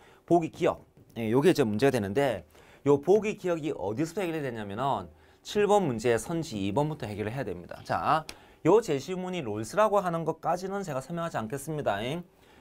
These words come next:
그럼 이제 롤스 이죠. 예, 롤스가 보면은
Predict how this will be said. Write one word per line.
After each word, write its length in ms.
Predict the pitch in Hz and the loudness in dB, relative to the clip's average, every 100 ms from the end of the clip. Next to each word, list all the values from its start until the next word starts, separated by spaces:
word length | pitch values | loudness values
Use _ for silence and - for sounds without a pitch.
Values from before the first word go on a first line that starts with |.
| _ | _
그럼 200 | - 233 220 | 2 2 2
이제 600 | 135 131 123 131 113 101 | 2 2 2 0 0 0
롤스 840 | 113 180 180 135 120 127 185 214 220 _ _ _ _ - - _ _ _ - _ _ _ - - _ _ _ - - _ - - _ - _ - - _ - | 2 2 2 0 2 2 2 -2 -6 _ _ _ _ -20 -20 _ _ _ -20 _ _ _ -20 -20 _ _ _ -20 -20 _ -20 -20 _ -20 _ -20 -20 _ -4
이죠. 460 | 143 139 110 123 147 | 0 4 4 4 2
예, 200 | 117 98 | 2 2
롤스가 480 | 117 147 - 139 131 | 4 2 4 2 2
보면은 680 | 131 123 127 190 214 220 | 0 -2 2 2 2 -2